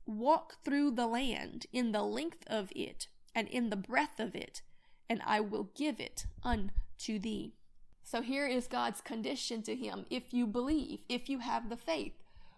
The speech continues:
walk it out. Walk the length of the land, and I will give it unto you. You release the faith, I'll release the grace. I'll make sure the work gets done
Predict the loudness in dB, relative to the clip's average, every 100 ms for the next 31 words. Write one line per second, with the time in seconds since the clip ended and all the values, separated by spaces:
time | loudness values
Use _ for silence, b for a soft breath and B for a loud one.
0 | b 0 4 4 2 -2 0 0 0 0
1 | -6 -14 -14 -18 b b b 6 6 6
2 | 2 2 2 0 0 0 -2 -2 -2 -4
3 | -2 -2 0 -2 -2 -2 -2 -2 -2 -2
4 | -4 -6 -8 -8 -8 -12 -18 -20 -20 -20
5 | -6 2 4 4 2 2 0 -4 -6 -2
6 | -2 -2 -8 -14 b b b 2 4 4
7 | 2 -2 -4 -6 -8 -2 0 0 -4 -8
8 | -14 B B 0 2 2 0 -2 -2 -2
9 | -2 -2 -4 -8 -8 -8 -8 -6 -4 -2
10 | -4 -10